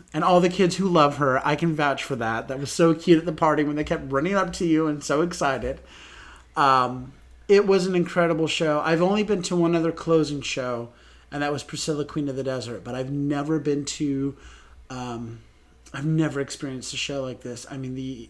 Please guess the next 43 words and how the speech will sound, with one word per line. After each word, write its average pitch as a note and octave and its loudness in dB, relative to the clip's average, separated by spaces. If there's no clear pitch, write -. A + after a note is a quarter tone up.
the C3+ -8
energy B2+ -10
was A2+ -12
absolutely B2 -10
electric. A#2 -8
Uh, - -8
your F3+ 6
show G3+ 4
typically E3+ 0
runs C3+ -2
about A#2+ -8
two D#3+ -2
and D3 0
a C#3 -2
half C3+ -6
hours B2 -8
with A#2+ -12
the B2 -8
intermission. A#2 -4
And C#3 -2
I B2+ 0
think C3 -8
we C#3 0
started C3+ -2
at - -14
three, B2+ -4
and C3 -6
we C#3 0
didn't B2+ -2
get B2+ -6
out A#2+ -6
of A2+ -12
that - -14
theater A#2+ -6
till A2+ -4
a A2 -6
little A#2+ -6
after - -10
<laughs> - -
six - 0
because C#3+ -4
the C#3 -4
applause C3+ -2